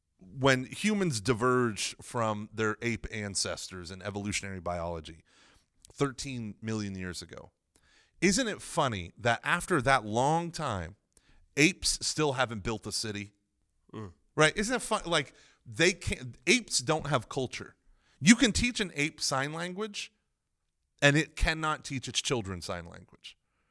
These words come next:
Speaker 1: They don't have culture. And when you don't have culture, you don't have tradition, because you can't transmit truth to the next generation. So only humans have culture, because only humans are capable of what we call mimetic learning. We learn by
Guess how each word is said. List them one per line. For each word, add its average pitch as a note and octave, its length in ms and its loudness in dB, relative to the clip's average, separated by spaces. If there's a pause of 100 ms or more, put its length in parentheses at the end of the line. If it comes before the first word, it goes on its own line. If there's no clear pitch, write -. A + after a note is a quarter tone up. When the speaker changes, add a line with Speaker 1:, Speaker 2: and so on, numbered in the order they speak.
(300)
Speaker 1:
They C3+ 180 6
don't E3 140 8
have E3 200 0
culture. C3+ 440 -8 (540)
And C#3+ 100 0
when D#3 80 4
you D#3 80 6
don't G#3+ 160 8
have F#3 140 2
culture, F#3+ 320 0
you A#2+ 140 -2
don't C#3+ 160 -2
have C#3+ 120 -4
tradition, A#2+ 460 -6 (500)
because C3 220 0
you C3+ 60 -6
can't F3+ 340 -6
transmit D3 920 -2
truth D3+ 480 -4
to B2+ 100 -12
the A#2 100 -4
next A2 240 -8
generation. G#2 640 -6 (340)
So - 220 0
only G#3 280 2
humans D3+ 600 -2
have A#2+ 240 -6
culture, A#3+ 340 -4
because B2+ 260 -4
only E3 240 -8
humans D3+ 500 -12 (260)
are C3 100 0
capable C#3 640 -2 (100)
of A#2 360 0
what A#2+ 120 -4
we B2 80 -8
call B2 140 0
mimetic A#2 480 -2
learning. G#2+ 320 -4
We G2+ 120 -4
learn A#2 320 -2
by G#2 160 0